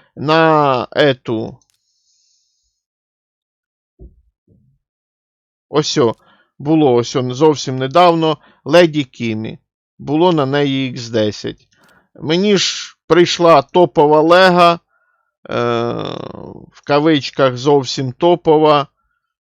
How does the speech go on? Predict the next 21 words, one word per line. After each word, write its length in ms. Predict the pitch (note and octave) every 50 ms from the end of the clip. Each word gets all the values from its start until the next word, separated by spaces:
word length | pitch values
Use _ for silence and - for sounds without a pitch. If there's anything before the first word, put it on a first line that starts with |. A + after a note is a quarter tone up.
| _ _ _ _ - - - _ _ _ _ - B2+ _ _ _ -
А 80 | B2
хто 220 | B2 - - D3+ C#3+
там 180 | - C#3 C3
у 100 | C3 B2+
мене 240 | B2+ B2+ B2+ B2 B2
прийшов? 560 | A#2+ - B2+ B2 A#2+ - - - B2+ A2+ - - -
А, 380 | - D#3+ D#3 C#3+ A#2+ A2+ A2 - - _ _ _ _ _ _ -
якраз, 760 | C#3 C#3+ - - D3 C#3+ B2+ B2 A#2 - - - - - - _ _ _ _ _ _ _ _ _ _ _ _ _ _ _ _ _ _ _ _ -
якраз 480 | C#3 B2+ - - D#3+ D#3+ D3+ - - -
ця 120 | D#3+ C#3
й 60 | C3+
прийшла. 720 | B2+ - C3+ C3 A#2+ - - - C#3 C#3 C3+ C3 B2+ A2+ - _ _ _ _ _ _ _ -
Ну, 500 | - D3 C#3 B2+ A2+ G2+ G2 - - - _ _ _ _ _ _ _ _ _ _ _ _ _ _ _ _ _ _ _ _ _ _ _ _ _ _ _ -
прийшла 420 | B2+ C#3 C#3+ - - E3+ E3 D#3
ось 260 | C#3 B2+ - - -
о, 300 | D3 C3 B2+ B2 B2+ - -
Леді 420 | - C3 D3+ D#3+ D#3+ D3 C#3 C3+
Норог. 680 | C3 B2+ B2 A#2+ A#2 A#2 A2+ A2 A2 - - - - _ _ _ _ _ _ _
Також 400 | - C#3 D3 C#3+ - D3+ C3+ -
похожі. 720 | - - C3+ B2+ - - C#3 C3 B2+ B2+ A#2 C3 A#2+ A2+ - _ _ _ _ _ _ _ _ _ _ -
Ну, 460 | - C3 D3+ D3 C3 A2+ G#2+ - -